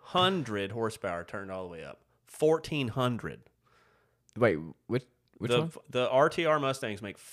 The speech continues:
Speaker 2: Oh, yeah, yeah.
Speaker 1: fourteen hundred horsepower.
Speaker 2: That's absurd.
Speaker 1: Yeah, you gonna catch them in an S R?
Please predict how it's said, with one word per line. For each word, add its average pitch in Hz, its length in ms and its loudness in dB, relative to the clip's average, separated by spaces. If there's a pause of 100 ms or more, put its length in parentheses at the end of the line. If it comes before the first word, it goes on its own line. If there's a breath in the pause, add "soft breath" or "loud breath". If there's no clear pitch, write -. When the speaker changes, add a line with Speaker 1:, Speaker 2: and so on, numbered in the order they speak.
Speaker 2:
Oh, 131 260 12
yeah, - 0 -
yeah. 131 300 10
Speaker 1:
fourteen 104 180 4
hundred 95 100 -8
horsepower. 82 580 -10 (140)
Speaker 2:
That's 131 400 2
absurd. 104 460 0 (180)
Speaker 1:
Yeah, 95 260 -4
you 107 120 -8
gonna 117 140 -2
catch 120 260 -4
them 123 140 -4
in 117 80 -6
an 113 80 -6
S 113 180 -6
R? 123 320 -2